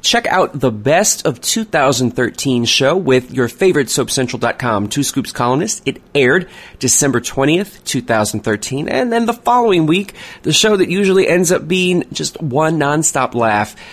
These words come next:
was The Worst of Soaps two thousand thirteen, and that aired on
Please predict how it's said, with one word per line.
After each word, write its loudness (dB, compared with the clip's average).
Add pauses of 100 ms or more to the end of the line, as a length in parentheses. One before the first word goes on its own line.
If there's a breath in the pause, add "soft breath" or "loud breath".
(180 loud breath)
was 0
The 0
Worst 2
of -2
Soaps 0
two -4
thousand 0
thirteen, -2 (220 loud breath)
and 0
that -2
aired 2
on 2